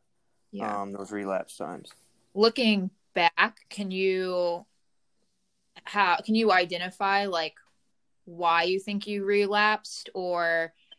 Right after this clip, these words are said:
Speaker 1: maybe leading up to the relapse, could you sense that you were headed in that direction?
Speaker 2: <clears throat> So the first time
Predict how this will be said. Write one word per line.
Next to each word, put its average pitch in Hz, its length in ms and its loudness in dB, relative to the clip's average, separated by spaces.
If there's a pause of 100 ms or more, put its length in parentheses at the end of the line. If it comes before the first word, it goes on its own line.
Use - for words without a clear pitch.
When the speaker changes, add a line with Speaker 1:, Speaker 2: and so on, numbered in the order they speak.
(140)
Speaker 1:
maybe 185 280 0
leading 175 300 0
up 185 160 -2
to 202 140 -4
the 190 200 2
relapse, 190 600 2
could 170 220 -8
you 170 580 -2 (140)
sense - 760 -8
that 180 400 0 (480)
you 185 160 -2
were 170 140 0
headed 220 400 0
in 233 160 2
that 240 260 0
direction? 254 800 0
Speaker 2:
<clears throat> - 60 -20 (2500)
So 135 420 6
the - 80 4
first 170 360 4
time 170 440 6